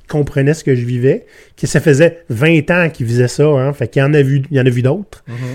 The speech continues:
Speaker 1: puis qui m'a aidé à naviguer là-dedans, dans cette espèce de, de, de, de politique malsaine qui, qui existait, pas juste dans l'entreprise où j'étais, dans d'autres entreprises aussi.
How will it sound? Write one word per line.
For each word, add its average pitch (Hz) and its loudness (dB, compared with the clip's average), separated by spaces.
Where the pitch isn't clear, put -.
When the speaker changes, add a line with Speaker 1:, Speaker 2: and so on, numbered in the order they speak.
Speaker 1:
puis 160 -10
qui - -4
m'a 170 2
aidé 185 4
à 190 2
naviguer 139 2
là-dedans, 127 0
dans 135 4
cette - 0
espèce 165 2
de, 131 4
de, 123 2
de, 120 0
de 135 0
politique 156 0
malsaine 143 0
qui, 131 -6
qui 135 -6
existait, 123 0
pas 147 4
juste 147 2
dans 139 2
l'entreprise 131 0
où 123 -4
j'étais, 120 -4
dans 135 -2
d'autres 127 -2
entreprises 120 -6
aussi. 117 -8